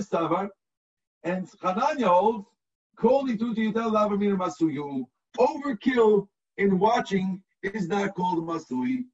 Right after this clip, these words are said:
So basically, we're gonna explain that this statement about going out with a wild animal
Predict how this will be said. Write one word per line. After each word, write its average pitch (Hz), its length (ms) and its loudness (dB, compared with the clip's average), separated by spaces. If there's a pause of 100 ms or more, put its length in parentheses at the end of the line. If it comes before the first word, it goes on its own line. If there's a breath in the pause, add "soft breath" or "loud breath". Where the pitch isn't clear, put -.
(200)
So 202 120 -2
basically, 226 480 -8
we're 196 120 -10
gonna 190 160 -12
explain 202 580 -12 (240)
that 165 180 -4
this - 360 -10 (240)
statement - 720 -8
about 165 200 -4
going 208 280 -2
out 185 160 -4
with 180 100 -4
a 175 80 0
wild 214 600 -2
animal 196 580 -4